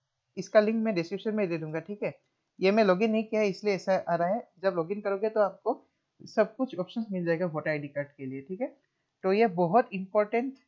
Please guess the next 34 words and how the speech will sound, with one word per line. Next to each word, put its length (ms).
websites 480
है 160
सब 260
कुछ 280
Indians 400
के 160
लिए, 160
तो 160
आपको 300
जानना 280
बहुत 180
ज़रूरी 280
है। 160
जो 180
लोग 240
नहीं 160
जानते 300
हैं 180
उ-, 100
उसको 240
तो 100
मालूम 260
चल 160
ही 80
जाएगा। 220
जो 160
आप 260
लोग 180
जानते 340
हैं 140
Please 420
इस 160
video 200
को 120